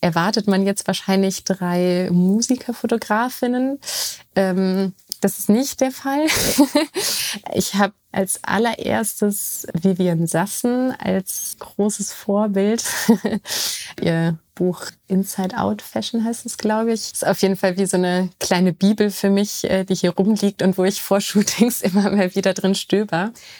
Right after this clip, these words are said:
Genau, weil bei ihr finde ich so besonders, dass sie, ähm, zwar in der Modewelt fotografiert, aber man nicht das Gefühl hat, dass es ihr um Mode geht, sondern sie da irgendwie sehr viele eigene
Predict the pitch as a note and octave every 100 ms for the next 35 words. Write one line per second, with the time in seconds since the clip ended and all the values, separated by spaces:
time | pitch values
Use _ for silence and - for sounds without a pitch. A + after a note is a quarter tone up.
0 | - - F#3 F3+ F#3 F#3 F3+ G#3 G#3+ G#3
1 | - F#3 F3+ F#3 F#3+ F#3+ - F3+ - F#3
2 | F3 F3+ - D#3+ F3 F3 F3+ _ - -
3 | E3+ E3+ F3 F3 F#3+ G#3 F3+ F3+ - F3
4 | E3+ E3 - - A#3 C#4 - - - _
5 | _ _ - - _ F#3+ F#3 F#3 F#3 F#3
6 | - - G3+ G3+ G3+ G3+ - F#3 - F#3+
7 | F3 F3 - F3 - F3+ - F#3 F#3 F3+
8 | F3+ _ _ _ _ _ - F#3 F3+ F3
9 | E3+ E3+ - _ _ F#3 F#3+ A3 A#3+ G3+
10 | A3+ B3 C4 - - - - - - -
11 | - - - F3 F#3+ F3+ F#3 - F3+ E3+
12 | F3+ E3+ F3+ E3 F3+ F3 F#3+ F3+ - F#3
13 | F#3+ F3 F3 E3+ -